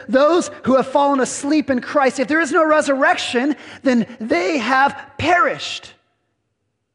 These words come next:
He's saying there's no hope beyond the grave. When we have a loved one who dies, how do we comfort one another? We say, "They're in a better place. They're in a better place." But listen, if there's no resurrection,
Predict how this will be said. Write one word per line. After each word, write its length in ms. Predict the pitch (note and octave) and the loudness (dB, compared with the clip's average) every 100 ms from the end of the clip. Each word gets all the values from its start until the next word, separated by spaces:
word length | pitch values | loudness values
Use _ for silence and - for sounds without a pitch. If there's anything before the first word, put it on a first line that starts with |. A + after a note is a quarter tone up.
| _ _ _ _ _ _ _ | _ _ _ _ _ _ _
He's 140 | C#4 - | -2 0
saying 220 | F4 D#4 | 0 2
there's 160 | A#3+ | 0
no 240 | B3 D#4 D4 | 2 2 0
hope 560 | - D#4 E4+ - - | 0 2 2 -2 -4
beyond 320 | A#3 C#4 E4 D#4 | 0 2 2 0
the 40 | |
grave. 360 | G3 D4+ D4 A3 | 0 0 2 0
When 100 | B3 | 0
we 120 | D#4 | 0
have 180 | D#4 C#4+ | 0 0
a 20 | |
loved 300 | A3+ C#4 G3 | 0 0 0
one 180 | A3 G3 G3+ - | -2 -2 -8 -6
who 120 | A#3+ | -2
dies, 380 | A#3+ B3+ B3 G3 | 0 0 -2 -4
how 140 | B3 | -4
do 60 | C4+ | -4
we 100 | B3+ | -4
comfort 300 | A#3+ C4 A#3 | -6 -6 -4
one 160 | E3 | -6
another? 360 | D3 C3+ B2 A#2 _ _ _ _ _ _ - | -6 -8 -14 -20 _ _ _ _ _ _ -4
We 100 | A#3 | -4
say, 340 | - B3+ A#3 - - - | 0 0 0 -2 -18 -6
"They're 180 | A3 G#3+ | -4 -2
in 60 | G#3+ | 0
a 60 | |
better 220 | G#3 G3+ | 0 0
place. 540 | G3 - G#3+ F3+ C3 - - - - | -2 -2 -2 -2 -6 -12 -16 -10 -2
They're 120 | G#3+ | 0
in 60 | G#3+ | 2
a 60 | |
better 200 | G#3+ G#3+ | 2 0
place." 360 | G#3+ B3+ B3 - - - | 0 -2 -2 -4 -10 -2
But 120 | C4+ | 0
listen, 240 | D4 - | 2 2
if 80 | D#4 | 2
there's 160 | C#4+ A3+ | 2 2
no 180 | D#4 D4 | 2 4
resurrection, 800 | D4+ B3 A#3 A3+ C4 E4 E4 | 2 2 2 0 0 -4 -6